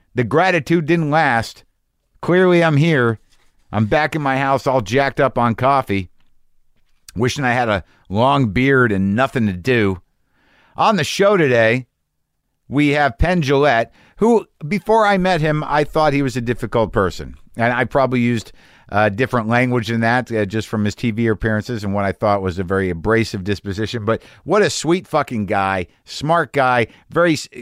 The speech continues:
great raconteur, wonderful storyteller. Uh, I talked to him when I was in Vegas, the last time I was in Vegas. So, uh, that's gonna happen. There's some part of me every time I'm in Seattle where I just feel so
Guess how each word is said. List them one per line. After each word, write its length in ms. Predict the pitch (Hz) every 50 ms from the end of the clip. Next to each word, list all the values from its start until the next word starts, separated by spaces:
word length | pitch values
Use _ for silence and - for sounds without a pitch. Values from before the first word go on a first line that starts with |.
| - - 127
great 320 | 104 123 165 185 190 147 123
raconteur, 1000 | 131 127 127 135 135 131 - 135 120 113 110 - - 117 107 104 104 104 101 - _ _
wonderful 460 | 107 123 156 180 175 160 - 139 127
storyteller. 800 | - - - 147 143 143 135 113 - 113 104 101 98 101 104 - - - - - -
Uh, 40 | 101 110
I 140 | 113 117
talked 320 | 110 - 156 151 156 - -
to 60 | 147
him 80 | 131 127
when 100 | 123 117
I 60 | 117
was 120 | 113 101
in 140 | 113 110 107
Vegas, 460 | 104 135 135 143 127 117 113 95 -
the 60 | 113
last 240 | 107 107 107 107 -
time 160 | - 110 104
I 60 | 98 98
was 120 | 92 92
in 100 | 92 92
Vegas. 480 | 87 101 98 98 95 113 120 - - - _ _ _ _ _ _
So, 460 | _ - - - 131 117 117 117 113 113
uh, 140 | 113 107 107
that's 280 | 113 131 143 143 -
gonna 240 | - 147 123 107 98
happen. 440 | 98 104 98 92 - 98 101 127 - - _ _ _ _ _ _ _ _ _ _ _ _ _ _ _ - - - _ _ -
There's 200 | - 143 131 -
some 260 | - 214 196 180 -
part 220 | 180 170 160 160
of 60 | 151
me 200 | 147 151 147 151
every 360 | - 156 170 160 160 170 160 143
time 280 | - 156 151 156 151
I'm 140 | 147 139 143
in 220 | 156 151 151 151
Seattle 600 | 131 - - 143 139 139 143 147 147 143 135 131
where 240 | 123 123 127 127 127 - -
I 160 | 127 135 139
just 300 | 127 123 151 143 - -
feel 540 | - _ 151 165 160 160 151 143 131 117 - _ - _ _ _ _ _ _ _ _ _ _ _
so 800 | - - - - 160 165 160 165 165 160 156 156 151 143 135 -